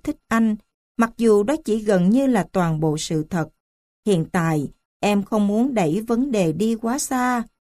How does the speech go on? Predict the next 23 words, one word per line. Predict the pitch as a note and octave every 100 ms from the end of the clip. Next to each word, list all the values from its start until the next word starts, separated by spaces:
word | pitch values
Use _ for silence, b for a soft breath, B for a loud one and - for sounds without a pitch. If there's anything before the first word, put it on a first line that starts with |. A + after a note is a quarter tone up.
| _ -
Hôm | C4+ C4
nay, | C4 B3 B3 - _
anh | - B3
đừng | G#3+ F#3
coi | E3 A#3
em | B3 B3 A#3+
quá | A#3 A3 A#3
nghiêm | D4+ B3+ A#3 A#3
túc. | G3+ A3 _ _ _ _ _ _ _ _
Chắc | - - _
chắn | A3+ G#3+ C#4 -
trong | B3+ A#3
em | A#3 A#3 A3+
đang | C4 B3
xảy | - E3 F3+
ra | A#3 C4
một | A#3 E3
phản | - E3 G3+
ứng | G#3+ D4
sinh | - A#3+ A3
hóa | A#3 G#3+ G#3+ D4+
nào | D#4+ F3+ D#3+
đấy. | E3 F3 A#3+ G4